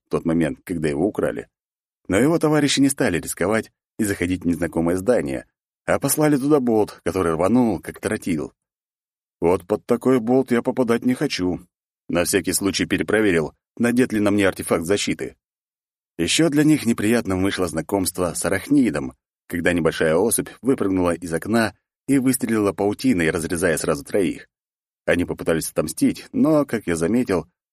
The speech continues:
паук был очень умён и сразу убежал. Отряд быстро двигался к месту, где я убил первых мелких. Я спустился пониже и стал за ними наблюдать. Неприятно, что с ними шли маги, которые держат круговые барьеры.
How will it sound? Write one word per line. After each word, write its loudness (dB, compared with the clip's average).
паук 2
был 2
очень 0
умён 2
и 0
сразу 0
убежал. 0
Отряд 2
быстро 0
двигался 0
к -14
месту, 0
где -4
я 2
убил 0
первых -4
мелких. -4
Я 2
спустился -2
пониже 0
и 0
стал -2
за -2
ними 0
наблюдать. -4
Неприятно, 2
что -4
с -6
ними 0
шли -2
маги, 0
которые -2
держат -2
круговые 2
барьеры. 0